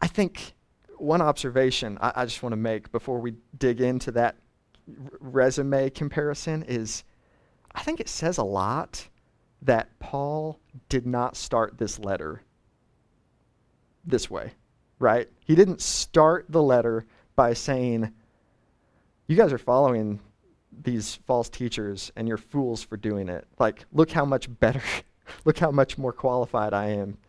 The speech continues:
They, they're claiming that they're so qualified to be followed. Well, look, look at me." He didn't start with this at all. He, he's not trying to put the Corinthians in their place.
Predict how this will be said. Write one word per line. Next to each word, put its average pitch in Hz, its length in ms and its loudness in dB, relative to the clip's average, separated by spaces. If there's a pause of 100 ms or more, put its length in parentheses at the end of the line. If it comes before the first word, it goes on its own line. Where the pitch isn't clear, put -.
(140)
They, 143 120 8
they're 147 300 6
claiming 147 580 2
that 123 140 4
they're 123 120 -2
so 135 220 0
qualified 120 580 0
to 110 60 -6
be 113 120 -2
followed. 110 460 0
Well, 113 320 0 (580)
look, 131 360 2
look 135 200 -2
at - 80 -8
me." 117 360 -2 (400)
He 185 100 2
didn't 226 220 2
start - 640 0 (720)
with 127 240 2
this 120 260 2
at 113 80 -6
all. 113 360 -6 (280)
He, - 100 -10 (140)
he's 147 220 2
not 196 200 0
trying 185 400 0
to 139 140 -6
put 160 440 2
the 143 80 2
Corinthians 131 600 -4
in 120 120 -2
their 107 120 -2
place. - 640 -4